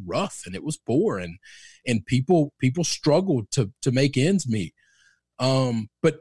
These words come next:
but I don't know. Now, I'm also, my mom moved us in with our grandparents, which got me out of it, but I also lost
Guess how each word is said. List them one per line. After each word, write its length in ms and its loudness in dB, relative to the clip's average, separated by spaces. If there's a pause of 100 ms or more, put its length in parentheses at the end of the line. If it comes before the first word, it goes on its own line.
but 80 2
I 120 4
don't 180 0
know. 420 4
Now, 320 0
I'm 280 2
also, 600 2 (320)
my 180 2
mom 480 2
moved 300 6
us 160 4
in 100 4
with 140 -2
our 80 -6
grandparents, 680 0
which 240 -6
got 240 -2
me 140 -4
out 220 -2
of 120 -6
it, 140 -6 (100)
but 120 -4
I 80 0
also 380 0
lost 520 -4